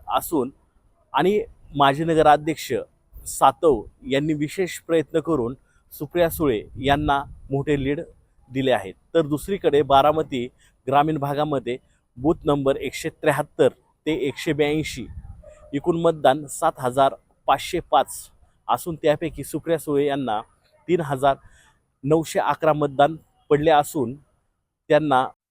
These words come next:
सातशे एकवीस मताचे लीड प्राप्त झाले आहे.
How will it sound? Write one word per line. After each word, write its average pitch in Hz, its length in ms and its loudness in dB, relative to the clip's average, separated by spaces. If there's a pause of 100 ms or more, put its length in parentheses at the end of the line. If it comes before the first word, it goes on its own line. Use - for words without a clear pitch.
(200)
सातशे - 440 2
एकवीस 170 380 0
मताचे 143 440 0
लीड 135 180 0 (480)
प्राप्त 139 280 6
झाले 117 280 -2
आहे. 85 180 -6